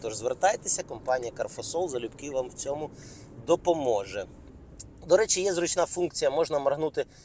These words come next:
поворотником лише три рази. Наприклад, ось <laughs> у той самій Тойоті не завжди таке буває. Це ж дуже лакшері функція, але в Mitsubishi вона є. Так, з геліком не порівняти. Гелік, звісно, машина іншого рівня. Але якщо ми беремо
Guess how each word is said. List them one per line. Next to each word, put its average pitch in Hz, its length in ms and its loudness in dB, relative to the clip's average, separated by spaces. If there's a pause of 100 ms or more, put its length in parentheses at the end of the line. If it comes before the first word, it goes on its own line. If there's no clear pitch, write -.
(180)
поворотником 147 600 4
лише 151 280 6
три 160 220 4
рази. 120 420 6
Наприклад, 123 440 -2
ось 127 200 -2 (240)
<laughs> - 220 -20
у 139 80 -8
той 151 160 2
самій 147 320 6
Тойоті 151 420 2
не 160 140 8
завжди 113 420 6
таке 151 260 2
буває. 151 500 2 (420)
Це 107 140 -6
ж - 200 -4
дуже 113 220 2
лакшері 120 500 4
функція, 165 540 -2
але 180 180 2
в - 60 -8
Mitsubishi 185 580 0
вона 139 280 4
є. 131 420 0 (460)
Так, 120 180 6
з 127 100 -2
геліком 180 520 2
не 208 140 6
порівняти. 147 800 2 (280)
Гелік, 120 320 -2
звісно, 107 540 -6
машина 110 360 -4
іншого 110 380 -4
рівня. 117 340 -8
Але 139 280 2
якщо 127 280 -2
ми 190 100 -4
беремо 160 380 4